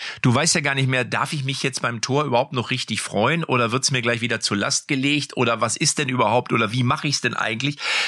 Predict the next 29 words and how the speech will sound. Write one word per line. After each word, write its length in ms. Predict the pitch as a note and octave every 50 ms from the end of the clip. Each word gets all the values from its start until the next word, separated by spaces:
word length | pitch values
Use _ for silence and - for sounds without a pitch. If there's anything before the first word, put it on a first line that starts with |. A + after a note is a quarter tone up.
| - -
Das 120 | - A#2+
soll 140 | - B2+ D3+
jetzt 140 | D#3 C3 D3
aber 100 | C#3 C3
keine 220 | - C#3 C#3 C3
Entschuldigung 520 | B2 A2+ - - C#3+ D#3 D3+ C#3+ B2+ B2+ A2
sein. 220 | - A#2 A#2 B2+
Man 140 | B2+ A#2 A#2
muss 160 | B2 C3 -
natürlich, 420 | B2 G#2+ - A#2+ A2+ A2 - -
äh, 160 | - A2+ A2+ A2
also 320 | - - A2+ G2 G2+ F#2+ - - - - - -
ich 300 | - - - C3+ - -
glaube, 360 | - B2 C3 C3+ C3+ C3+ - _
es, 220 | - - - - -
ein 200 | B2+ A#2 G#2+ -
Teil 440 | - - - B2 B2 C#3+ E3 G3 G#3+
davon 420 | G3+ F3+ D#3+ - - D#3 D#3 E3
spielt 320 | E3 D3 - - C3 B2+ -
auf 140 | - A#2 -
jeden 160 | A#2+ C3+ C#3+
Fall 140 | C#3+ - B2+
eine 100 | B2+ A#2
Rolle. 420 | G#2 A2+ A2 B2 C#3 E3 F3 F#3 - - - - - - - - -
Nichtsdestotrotz 840 | - C3 C#3 - B2+ - - G#2 - - B2 B2+ C#3 C#3 - - - - - - _
sind 240 | - - A#2 A#2+ A2+
die 100 | - -
Abwehrfehler 720 | - A#2 B2 - C3+ A#2+ A2 - C3+ B2 A#2+ A#2+ A2 G2+
relativ, 840 | G2+ G2+ A#2 C#3 D3+ D3+ C3+ B2+ - C3+ C3+ B2+ A#2 - - -